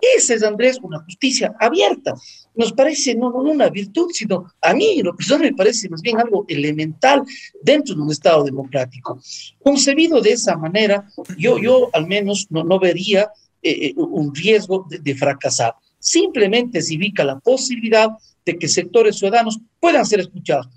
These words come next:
Le voy a poner un ejemplo en esto, Andrés. Hace pocos días,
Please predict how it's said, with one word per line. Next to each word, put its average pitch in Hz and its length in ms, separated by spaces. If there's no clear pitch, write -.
Le 190 120
voy 294 140
a 269 100
poner 269 240
un 233 100
ejemplo 233 460
en 208 80
esto, 208 400
Andrés. 147 420
Hace 160 240
pocos 226 400
días, 214 400